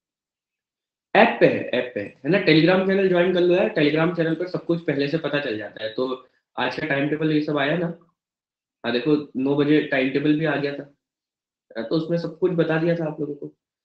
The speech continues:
तो देखो, आज mission की भी दो classes है, तीन बजे और सवा चार बजे, है ना, और एक बजे हमारी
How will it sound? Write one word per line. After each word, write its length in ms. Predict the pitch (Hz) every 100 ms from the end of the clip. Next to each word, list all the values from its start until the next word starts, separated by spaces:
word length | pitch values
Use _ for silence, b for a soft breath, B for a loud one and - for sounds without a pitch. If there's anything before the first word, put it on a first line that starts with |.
| _ -
तो 60 | 160
देखो, 160 | 175
आज 480 | 220 139 151 170 -
mission 400 | 151 135 131 165
की 80 | 175
भी 80 | 185
दो 160 | 175 175
classes 360 | 170 165 165
है, 80 | 190 185 -
तीन 220 | 160 165
बजे 180 | 160 165
और 140 | 165
सवा 240 | 160 139 143
चार 200 | 156 151 151
बजे, 120 | 190 - _ _ _ -
है 60 | 190
ना, 60 |
और 180 | 175 147
एक 180 | 143 143
बजे 160 | 139
हमारी 380 | 151 120 120 208